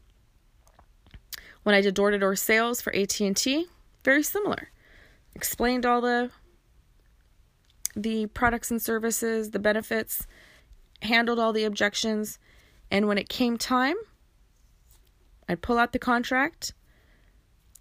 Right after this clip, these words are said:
go over all the great benefits that the customer wanted, and ask them for the sale. And another part about asking for the sale, when you do that,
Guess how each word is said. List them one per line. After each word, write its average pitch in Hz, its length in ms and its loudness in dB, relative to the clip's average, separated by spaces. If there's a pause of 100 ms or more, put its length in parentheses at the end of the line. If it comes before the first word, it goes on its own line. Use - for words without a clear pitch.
(300)
go 226 200 6
over 220 380 0
all 233 200 6
the 254 100 2
great 226 440 0 (880)
benefits 240 480 2
that 233 80 -4
the 226 60 -2
customer 233 420 -2
wanted, 233 400 -4 (1400)
and 202 560 2 (1900)
ask 196 260 -4
them 208 120 -2
for 202 140 -2
the 190 80 -2
sale. 175 380 -6 (1300)
And 233 180 4 (100)
another 359 340 4 (100)
part - 420 0 (320)
about 202 200 6
asking 247 380 2
for 233 120 0
the 214 80 -2
sale, 196 360 2
when 185 140 0
you 190 100 0
do 277 280 4
that, - 240 2